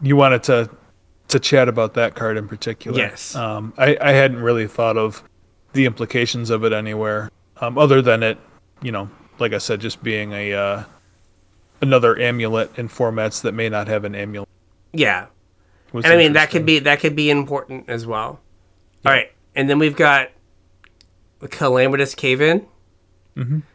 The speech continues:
Speaker 2: Three and a red for a sorcery. It deals X damage to each creature and planeswalker, where X is the number of caves you control and the number of caves in your graveyard.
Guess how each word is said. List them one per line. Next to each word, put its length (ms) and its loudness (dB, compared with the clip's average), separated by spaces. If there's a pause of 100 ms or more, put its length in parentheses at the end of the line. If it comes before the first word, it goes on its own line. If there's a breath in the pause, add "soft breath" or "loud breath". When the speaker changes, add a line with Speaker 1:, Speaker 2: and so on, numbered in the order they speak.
(180)
Speaker 2:
Three 300 -2
and 80 2
a 60 2
red 320 2
for 160 -2
a 60 0
sorcery. 600 -2
It 200 -4
deals 400 -4
X 240 -4
damage 480 0
to 240 -12
each 400 -6 (380 soft breath)
creature 340 -2
and 220 0
planeswalker, 600 0
where 220 0
X 220 -2
is 100 -8
the 60 -2
number 220 2
of 120 -6
caves 320 0
you 60 -10
control 720 -2 (320 soft breath)
and 60 -2
the 60 4
number 120 2
of 120 -2
caves 320 0
in 140 -2
your 120 -4
graveyard. 560 0